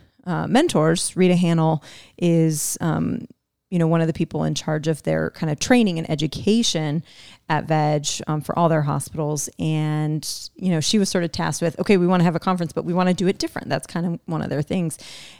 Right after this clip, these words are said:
And we don't want it to be the same old thing that everybody else does. And so she was, you know, trying to be innovative and do things differently. And so she reached out, um, and yeah, asked if I would participate in it. And it was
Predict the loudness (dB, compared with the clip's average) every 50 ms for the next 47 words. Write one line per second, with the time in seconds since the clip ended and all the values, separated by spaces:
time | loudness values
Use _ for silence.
0 | _ -12 -8 -4 0 4 6 6 6 6 4 4 2 2 2 0 0 0 0 -2
1 | -2 -2 -2 -2 -4 -4 -4 -4 -4 -4 -4 -6 -6 -6 -4 -2 -2 -2 -2 -2
2 | -4 -6 -6 -6 -8 -8 -8 -6 -4 -4 -4 -4 -4 -4 -6 -6 -10 -12 -14 -12
3 | -8 -6 -6 -6 -6 -8 _ _ _ _ -14 -8 -6 -6 -4 -4 -2 2 6 6
4 | 6 6 4 2 0 0 -2 -4 -4 -6 -6 -6 -6 -6 -8 -6 -6 -6 -6 -6
5 | -6 -6 -4 -4 -4 -4 -6 -4 -4 -4 -2 -2 -2 -2 -2 -2 -2 -2 -2 -2
6 | -2 0 -2 -2 -4 -8 _ -20 _ _ _ _ _ _ -6 -4 -2 0 0 2
7 | 0 0 0 0 0 -2 -4 -6 _ _ _ _ -2 2 4 6 6 6 4 0
8 | -2 -2 -4 -4 -4 -4 -2 0 0 0 0 -2 -2 -6 -6 -4 -4 -6 -6 -6
9 | -6 -6 -6 -6 -4 -4 -4 -2 -2 0 0 0 0 -2 -4